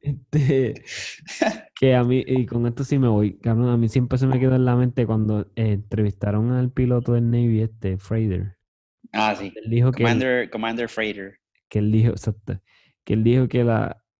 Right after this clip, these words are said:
Speaker 1: el, el, vamos a decirle, el platillo volador estaba a sesenta y seis mil pies de altura y bajó a cero pies de altura en
Speaker 2: <laughs> Ah, sí,
Speaker 1: menos de un
Speaker 2: cabrón.
Speaker 1: segundo.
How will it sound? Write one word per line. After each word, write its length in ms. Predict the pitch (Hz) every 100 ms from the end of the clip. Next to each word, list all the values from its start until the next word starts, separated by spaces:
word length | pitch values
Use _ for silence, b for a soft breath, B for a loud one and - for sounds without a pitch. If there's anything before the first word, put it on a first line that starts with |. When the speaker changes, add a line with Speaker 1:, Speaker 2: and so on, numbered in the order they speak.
| _
Speaker 1:
el, 640 | - 107 107 104 98 92 98 _ _ _ _ _ _ _ _ _ -
el, 120 | 98
vamos 300 | 113 117 131
a 40 | 131
decirle, 200 | 110 101
el 60 | 98
platillo 380 | 104 104 113 120
volador 360 | 123 117 104 101 - _ _ _ _ _ -
estaba 480 | 110 - 117 127
a 60 | 127
sesenta 440 | 117 110 113 104
y 40 | 113
seis 200 | 110 110
mil 260 | 104 104 107
pies 260 | 117 120
de 80 | 120
altura 640 | 117 - 117 117 104 101 -
y 140 | - 104
bajó 400 | 104 101 110 120
a 80 | 110
cero 320 | 117 113 117
pies 200 | 123 120
de 80 | 123
altura 420 | 117 - 123 120
en 100 | 110
Speaker 2:
<laughs> 40 |
Ah, 120 | 107 107
sí, 180 | 104
Speaker 1:
menos 0 |
de 0 |
un 60 | 110
Speaker 2:
cabrón. 280 | 98 101 107
Speaker 1:
segundo. 540 | - 120 117 110 110